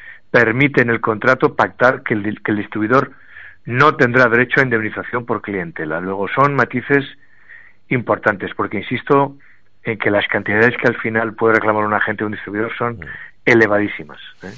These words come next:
Speaker 2: Y, y según tu experiencia, entonces, como estrategia de penetración en un mercado, ¿la figura del agente comercial es interesante? ¿Da más problemas o menos problemas que alguna otra figura?
Speaker 1: Pues entre el agente y el distribuidor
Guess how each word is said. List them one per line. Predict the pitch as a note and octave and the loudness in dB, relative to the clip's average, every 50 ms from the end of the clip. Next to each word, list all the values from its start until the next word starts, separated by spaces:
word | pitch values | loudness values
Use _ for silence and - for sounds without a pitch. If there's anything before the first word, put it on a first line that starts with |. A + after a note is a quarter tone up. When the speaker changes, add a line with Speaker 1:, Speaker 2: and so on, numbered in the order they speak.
| - - - - - - - - - - - | -20 -20 -20 -20 -20 -20 -20 -20 -20 -18 -10
Speaker 2:
Y, | - A2+ F#2+ - - | -10 -10 -8 -8 -6
y | A2+ A2 | -6 -4
según | - - A2+ G#2 B2 C#3+ | -2 -2 -2 -2 -2 -2
tu | D3 D#3+ | 0 0
experiencia, | D#3+ C#3 - - B2+ C3+ C3+ B2+ - C3+ B2 A2+ | 0 0 0 -2 0 0 0 -2 -2 -4 -4 -2
entonces, | G#2 G2 - A#2+ A#2+ A#2 - - A2 G2+ F#2+ - | -4 -2 -2 -2 -2 -2 -2 -2 -2 -2 -2 -4
como | - - G2+ G2+ G2+ | -6 -4 -2 -2 -2
estrategia | G2+ G2+ - G#2+ G2+ G2 - A#2 A2 - C3+ | -2 -4 -4 -4 -4 -2 -2 -4 -4 -2 -2
de | B2 B2 | -2 -2
penetración | A2 A#2+ A#2 A2 A#2 A2 - - A#2 A#2 | -2 -4 -4 -4 -4 -6 -4 -4 -4 -4
en | A#2 | -4
un | A2 | -4
mercado, | G#2+ G#2 F#2+ F#2+ G2 G#2 A2 G#2+ G2+ G2+ G2+ G2+ - - - - | -4 -6 -8 -8 -6 -6 -4 -4 -6 -8 -10 -14 -20 -20 -16 -8
¿la | G2 G2+ G2+ | -6 -6 -6
figura | - - G2+ G#2 A#2+ C3 C3+ | -4 -4 -4 -2 0 0 0
del | B2 B2 A2+ | -2 -2 -4
agente | G#2+ - A2+ G#2+ G2+ A2 G2+ | -4 -6 -8 -8 -6 -6 -6
comercial | A2 G#2 G#2 G2+ - - A2+ G#2+ G2+ G2+ F#2+ G2+ | -6 -6 -6 -6 -6 -6 -6 -6 -6 -8 -10 -10
es | - A#2 - - | -8 -8 -6 -6
interesante? | B2 A2+ G#2+ A#2 A2 G#2 G2+ - - C3+ D3 D#3 D3+ D#3+ F3 F3 - - | -6 -6 -6 -6 -6 -6 -6 -4 -4 -4 -4 -4 -6 -6 -6 -8 -8 -12
¿Da | G#2 G2 A#2+ B2+ C3 B2+ B2+ A#2 A2+ - | -8 -4 0 0 2 2 0 0 -2 -6
más | - A2 A2+ A2+ B2 D3 C#3+ | -6 -6 -4 -2 0 0 -2
problemas | - - D#3 D3 D3+ D#3+ E3+ F3 F3+ F3+ - - - | 0 -2 0 0 0 0 0 0 -2 -4 -4 -4 -4
o | B2 A#2+ | -2 0
menos | C3 C3+ C3 A#2 | 0 0 -2 -2
problemas | - - A2+ A2+ A2 G#2+ G2+ - | -4 -6 -6 -6 -6 -6 -8 -8
que | - G#2 | -8 -8
alguna | F#2+ G#2 G#2 G2 | -6 -6 -8 -6
otra | F#2+ F#2 F2+ | -8 -8 -10
figura? | - F#2 E2 D#2 D2 - - - - - - - - - - - - - - - - - - - - | -10 -12 -12 -12 -14 -14 -18 -20 -20 -20 -20 -20 -20 -20 -20 -20 -20 -20 -20 -20 -20 -20 -20 -20 -14
Speaker 1:
Pues | - - A#2 A#2+ A#2+ A#2 A2 - - - - | -2 2 4 6 6 6 4 0 -6 -8 -2
entre | - C3+ B2 A#2+ A2+ - B2 A#2+ | 2 2 2 2 2 4 4 6
el | A#2 | 6
agente | A#2 A#2 A2+ - E3+ E3 E3 F#3 F3+ | 6 4 2 0 -2 2 4 6 6
y | F3 | 8
el | F3+ D#3+ | 8 8
distribuidor | D3+ D3 C#3+ - - C#3 C#3 C3 C3 C3 C3 C3+ C#3+ D3+ D#3 D#3 D#3 - | 6 4 4 2 2 2 2 4 6 6 8 8 8 8 6 4 2 -4